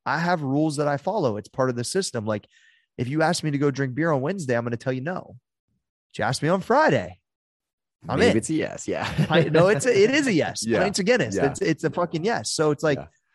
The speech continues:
Speaker 1: I just have rules, and they're based around trying to stay healthy, if I have to be really honest, because at the end of the day,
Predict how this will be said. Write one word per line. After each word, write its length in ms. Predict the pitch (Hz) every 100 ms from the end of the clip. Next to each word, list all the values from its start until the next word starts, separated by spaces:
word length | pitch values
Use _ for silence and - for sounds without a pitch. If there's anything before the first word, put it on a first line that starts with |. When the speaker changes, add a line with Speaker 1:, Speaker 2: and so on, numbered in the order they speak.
| _ -
Speaker 1:
I 80 | 165
just 160 | 185 -
have 340 | 165 185 170
rules, 800 | 131 139 202 202 151 135 131 - _ _ _ _
and 80 | 160
they're 100 | 185
based 460 | 123 151 226 226 180
around 340 | 139 127 123
trying 200 | - 143
to 40 | 117
stay 240 | - 110
healthy, 400 | 104 131 123 101
if 80 | 95
I 60 | 110
have 160 | 117 110
to 80 |
be 100 | 104
really 240 | 107 110 104
honest, 360 | 113 120 110
because 380 | - 101 110 107
at 100 | 110
the 100 | 104
end 120 | 135 202
of 60 |
the 80 | 135
day, 400 | 110 139 104 95